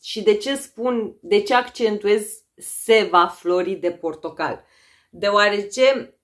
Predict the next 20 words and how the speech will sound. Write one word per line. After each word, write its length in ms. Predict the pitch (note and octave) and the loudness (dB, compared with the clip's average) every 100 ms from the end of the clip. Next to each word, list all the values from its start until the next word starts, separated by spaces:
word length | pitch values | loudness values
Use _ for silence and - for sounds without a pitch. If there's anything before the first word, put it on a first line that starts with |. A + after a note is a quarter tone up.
| _ | _
floarea 500 | - A#3 A#3+ B3 C#4 | -8 2 4 4 2
de 140 | A#3+ | 0
portocal 760 | A#3+ A3 G#3+ G3+ F#3+ G3 G3+ G3+ | -4 -4 -4 -6 -2 0 2 0
în 180 | G3+ G3+ | -4 -6
sine, 640 | - B3 A#3 F#3+ G#3+ - _ _ _ _ | -8 -4 -2 0 -2 -10 _ _ _ _
da? 400 | - E3 G#3+ A#3 _ _ _ _ _ _ _ _ _ - | -4 0 0 -2 _ _ _ _ _ _ _ _ _ -6
Um, 680 | E3+ E3 D#3 D#3 D#3 D3+ - | -2 -2 -4 -8 -10 -12 -12
mie, 800 | - G#3+ A3+ C4+ C4 B3 A#3+ - | -6 -2 0 2 0 0 -4 -10
în 340 | - B2+ F#3+ G3 | -16 -10 -6 0
anumite 440 | F#3+ G3 A3 A3+ | 0 0 -4 -4
parfumuri, 680 | - G3 F#3+ A3 G#3+ A3 A3+ _ _ _ - | 0 0 0 -4 -2 -2 -4 _ _ _ -8
îmi 160 | G#3 | -2
aduce 360 | G3+ G#3 A#3 A#3+ | 0 -2 -4 -6
și 220 | A#3 A3+ | -4 -6
izul 280 | A3+ G#3 G3 | -4 0 0
acela 380 | F#3 - F#3 F3+ | 0 -2 -2 0
de 140 | F3 | 0
neroli. 640 | F3 E3 E3 C#3+ A#2+ - _ _ _ _ _ _ _ | 0 0 0 -2 -6 -16 _ _ _ _ _ _ _
Ei 160 | - G3 | -2 -2
bine, 580 | F#3+ B3+ B3+ B3+ C4 | 0 0 0 0 -6